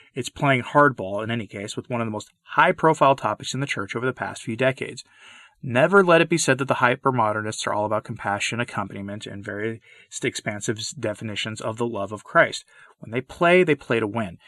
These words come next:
And unless I'm mistaken, Francis is going to go along with this too.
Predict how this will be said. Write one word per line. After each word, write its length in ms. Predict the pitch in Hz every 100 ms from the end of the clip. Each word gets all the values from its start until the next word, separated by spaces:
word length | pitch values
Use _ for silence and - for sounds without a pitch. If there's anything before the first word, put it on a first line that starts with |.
| - - -
And 140 | 127
unless 320 | 135 185 214
I'm 160 | 175 170
mistaken, 460 | 151 - 143 -
Francis 460 | 135 123 120 - 135
is 100 | 147
going 260 | - 107 113
to 60 |
go 160 | 104 104
along 320 | 104 104 110
with 160 | 110 -
this 240 | 104 -
too. 340 | - - 107